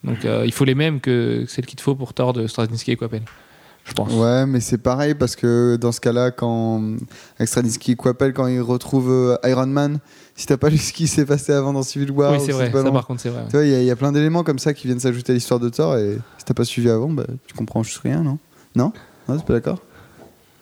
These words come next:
Speaker 2: D'accord.
Speaker 1: Non, il est pas d'accord.
Speaker 2: T'as le droit.
Speaker 1: Du coup,
Speaker 2: Maintenant,
Speaker 1: Jeff, tes classiques à toi ?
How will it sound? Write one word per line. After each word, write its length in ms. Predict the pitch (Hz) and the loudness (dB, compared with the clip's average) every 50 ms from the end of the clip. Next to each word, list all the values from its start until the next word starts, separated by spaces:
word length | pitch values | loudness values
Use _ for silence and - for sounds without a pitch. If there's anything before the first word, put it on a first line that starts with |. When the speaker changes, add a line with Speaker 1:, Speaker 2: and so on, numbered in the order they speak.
| _ _ _ _ _ _ _ _ _ - - | _ _ _ _ _ _ _ _ _ -4 -2
Speaker 2:
D'accord. 220 | 113 110 - 131 | -2 0 2 2
Speaker 1:
Non, 60 | 127 | 2
il 40 | 120 | 2
est 40 | 123 | 0
pas 80 | 123 120 | -2 -4
d'accord. 260 | 117 143 139 147 - | -6 -8 -12 -14 -6
Speaker 2:
T'as 100 | - 117 | -2 -2
le 40 | 107 | 0
droit. 240 | 101 98 98 120 135 - _ _ _ _ _ - - - - - - - - | 0 0 -2 -4 -6 -8 _ _ _ _ _ -20 -20 -20 -20 -20 -12 -4 0
Speaker 1:
Du 100 | - 156 | 0 2
coup, 80 | - 185 | 2 2
Speaker 2:
Maintenant, 120 | 170 151 | 2 4
Speaker 1:
Jeff, 340 | 165 180 175 - - - - - | 4 2 2 0 -4 -12 -6 -4
tes 120 | - 156 | -2 0
classiques 340 | - 170 156 - - 170 - | 0 0 0 0 -2 -2 0
à 80 | 156 | 0
toi ? 240 | 151 - 170 160 156 | 0 2 0 0 0